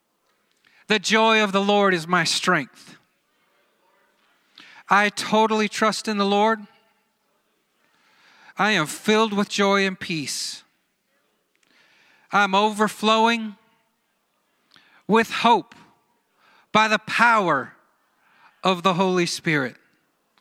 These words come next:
Trials don't get me down. They just release more joy, more hope, more peace.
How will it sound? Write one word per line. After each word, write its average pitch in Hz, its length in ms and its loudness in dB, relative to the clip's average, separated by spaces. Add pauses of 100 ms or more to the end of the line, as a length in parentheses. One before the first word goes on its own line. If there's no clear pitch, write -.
(580)
Trials 214 520 2
don't 208 220 0
get 196 160 0
me 190 140 -2
down. 190 560 0 (1500)
They 185 240 2
just 190 220 0
release 190 400 -2
more 190 220 2
joy, 139 460 -2 (1700)
more 202 260 2
hope, 220 420 -2 (1000)
more 190 300 2
peace. - 680 -8